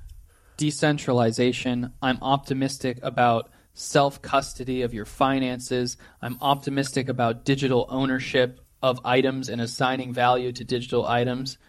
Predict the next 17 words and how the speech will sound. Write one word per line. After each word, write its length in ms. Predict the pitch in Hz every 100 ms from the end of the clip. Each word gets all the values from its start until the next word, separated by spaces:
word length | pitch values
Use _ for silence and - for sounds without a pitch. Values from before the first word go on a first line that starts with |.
| _ _ -
I'm 200 | 131 135
optimistic 560 | 151 151 147 147 151
about 160 | 139 131
the 80 | 127
technologies 1040 | - 127 135 135 143 143 135 131 127 123 - _
of 540 | 143 139 131 120 117 _ _ _ -
Web 300 | 131 131 127
three 540 | - 127 117 143 151 _ _ _ 135
and 200 | 135 143
the 100 | 139
applicable 540 | 147 151 151 143 147
use 300 | 123 147 143
cases 380 | - 123 120 120
of 120 | 117
it 100 | 98
moving 280 | 127 113 104
forward. 480 | - 131 101 92